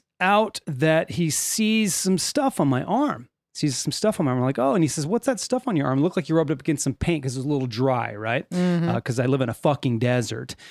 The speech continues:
Speaker 1: Uh, and I said, uh, "Oh, it's psoriasis. I've, I've had it forever. It's on my knees." And I showed him my knees and everything. He's all, "Oh, uh, you should rub some cortisone cream on it."
Speaker 2: <laughs>
Speaker 1: "Oh, th-, really?"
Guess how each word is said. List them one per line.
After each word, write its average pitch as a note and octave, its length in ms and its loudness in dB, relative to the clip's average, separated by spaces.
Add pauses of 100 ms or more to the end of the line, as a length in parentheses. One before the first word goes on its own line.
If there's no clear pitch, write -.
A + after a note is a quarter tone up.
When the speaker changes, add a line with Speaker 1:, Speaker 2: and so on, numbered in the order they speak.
(200)
Speaker 1:
Uh, C#3+ 340 2
and D#3 220 2
I D#3 120 2
said, D3+ 440 2
uh, D#3 240 0
"Oh, A#3 240 2
it's - 180 -2
psoriasis. G#3 540 0
I've, C3+ 220 0
I've C3 120 -2
had C3+ 220 2
it - 180 -6
forever. D3+ 760 0
It's - 100 -12
on C3 140 2
my A2 160 0
knees." D3+ 380 4
And C3 100 -2
I - 20 -6
showed C3 240 -2
him A#2+ 60 -4
my A2+ 100 -6
knees D3 480 4
and A#2+ 80 0
everything. A#2+ 300 0 (240)
He's D#3+ 160 0
all, F#3+ 160 2
"Oh, A3+ 500 0 (100)
uh, D#3+ 140 2
you F#3+ 160 4
should G#3+ 220 -2
rub A#3+ 180 2
some G#3+ 240 0 (240)
cortisone A#3+ 720 2
cream D4 400 2
on A#2 240 0
it." - 300 -12 (1120)
Speaker 2:
<laughs> - 100 -10 (880)
Speaker 1:
"Oh, C#4 300 6
th-, - 100 -8 (120)
really?" A3 680 4